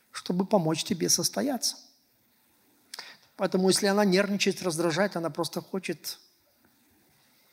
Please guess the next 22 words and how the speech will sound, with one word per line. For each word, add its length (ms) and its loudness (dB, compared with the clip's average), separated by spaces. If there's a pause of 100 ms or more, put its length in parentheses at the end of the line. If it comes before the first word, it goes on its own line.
(340)
чтобы 320 -6
ты 140 -2
был 180 6
лучше. 320 0 (2250)
Верно? 420 2 (1000)
Да. 320 -6 (1500)
Она 180 4
никогда 380 4
не 220 4
будет 280 4
твоим 240 4
врагом. 680 2 (880)
Она 160 2
не 120 6
будет 400 4 (180)
из 160 -2
тех, 200 0
которые, 380 2
знаешь, 240 0
желают 380 2
тебе 260 2
зла. 340 -6